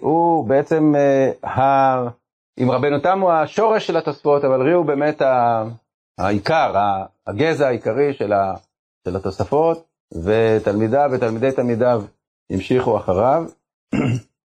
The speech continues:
אמ, וכאמור, התוספות שלנו הם תוצר יותר מאוחר של המסורת הזאת. לפעמים אנחנו יכולים למצוא, כפי שאמרתי, על כמה מסכתות, קבצים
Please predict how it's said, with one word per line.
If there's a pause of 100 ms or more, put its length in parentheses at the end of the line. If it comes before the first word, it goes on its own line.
(140)
אמ, (1120)
וכאמור,
התוספות
שלנו (420)
הם (400)
תוצר (200)
יותר
מאוחר
של (800)
המסורת
הזאת. (380)
לפעמים
אנחנו
יכולים
למצוא, (260)
כפי
שאמרתי, (420)
על
כמה
מסכתות,
קבצים